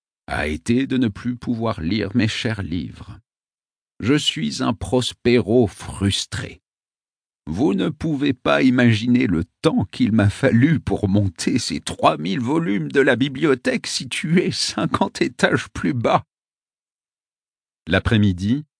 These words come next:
pendant que j'explorais et que Abétique allait lire dans un coin, Aîné faisait la lecture au vieux prêtre. À un moment, en entrant sans frapper dans la salle, je vis couler des larmes sur les joues du missionnaire.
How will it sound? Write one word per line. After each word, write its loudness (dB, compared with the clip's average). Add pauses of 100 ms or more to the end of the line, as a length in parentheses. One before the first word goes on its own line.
(260)
pendant 2
que 0
j'explorais 0
et -2
que -2
Abétique 0
allait -2
lire 0
dans -4
un -6
coin, -6 (640)
Aîné 6
faisait 0
la 0
lecture -2
au 0
vieux -4
prêtre. -12 (1800)
À 2
un 6
moment, 0
en 0
entrant -2
sans -4
frapper -4
dans -4
la -6
salle, -4 (600)
je 0
vis 0
couler 0
des 0
larmes 0
sur -6
les 0
joues -4
du -4
missionnaire. -6